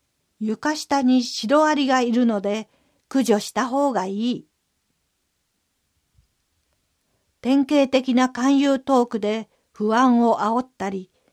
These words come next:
費用の負担が軽くなると思わせたりするほか、次々と違う契約をさせる手口も見られます。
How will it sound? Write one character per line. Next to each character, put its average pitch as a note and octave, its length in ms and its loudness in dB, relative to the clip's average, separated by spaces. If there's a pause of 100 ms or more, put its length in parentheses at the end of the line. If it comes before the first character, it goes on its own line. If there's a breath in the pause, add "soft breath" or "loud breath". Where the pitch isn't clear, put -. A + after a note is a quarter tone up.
(260)
費 D#4 160 0
用 C4 200 4
の A3 160 0
負 G#3+ 100 -10
担 C4+ 260 2
が C4+ 120 2
軽 B3+ 280 -4
く D4+ 120 -4
な D4 140 2
る C#4 120 -4
と F3+ 160 -4
思 A3+ 300 0
わ D4+ 120 2
せ C4+ 160 -6
た G#3 120 -2
り G3+ 120 -6
す G3+ 140 -10
る A3+ 140 -2
ほ G3 140 -4
か、 F3+ 260 -12 (760)
次 A3+ 360 -4
々 A#3 220 -2
と G#3 120 -6
違 A#3+ 220 -6 (140)
う D4+ 100 -2
契 C#4+ 220 2
約 C4 320 0
を B3 100 0
さ A#3+ 140 -10
せ C4+ 160 -2
る C4 140 -2
手 D4 180 -4
口 B3+ 260 -6
も G3+ 260 -4
見 G3+ 140 -6
ら G3 140 -2
れ A#3 120 -6
ま G3 180 -8
す。 - 300 -20